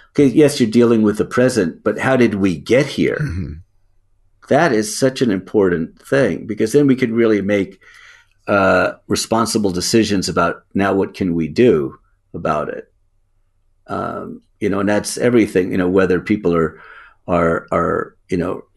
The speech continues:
Speaker 1: you know, focused on, on doing stories about gun control or, or, um, or reproductive rights or whatever. Y-, you know, w-, we've got to look at the big picture to understand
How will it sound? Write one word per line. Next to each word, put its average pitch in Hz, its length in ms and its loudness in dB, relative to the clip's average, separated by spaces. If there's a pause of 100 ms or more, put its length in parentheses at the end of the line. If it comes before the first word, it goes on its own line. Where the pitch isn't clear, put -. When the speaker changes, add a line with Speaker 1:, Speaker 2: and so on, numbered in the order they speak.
(720)
Speaker 1:
you 92 80 -4
know, 90 120 -4
focused 92 460 -2
on, 85 300 0
on 87 160 -4
doing 85 240 0
stories 82 320 0
about - 320 -6
gun 110 180 4
control 107 1080 2
or, 78 400 -2 (100)
or, 87 480 -4 (100)
um, - 540 -8 (1300)
or 90 60 0
reproductive 95 680 0
rights 104 400 2
or 104 120 0
whatever. 98 720 0 (380)
Y-, 107 180 -6
you 110 100 -2
know, 104 140 -2
w-, 104 220 -6
we've - 260 -2
got 131 280 0
to - 80 2
look 107 280 4
at 90 120 -2
the 85 80 -2
big 90 260 -4
picture 113 260 -2
to 92 80 -2
understand 92 540 -2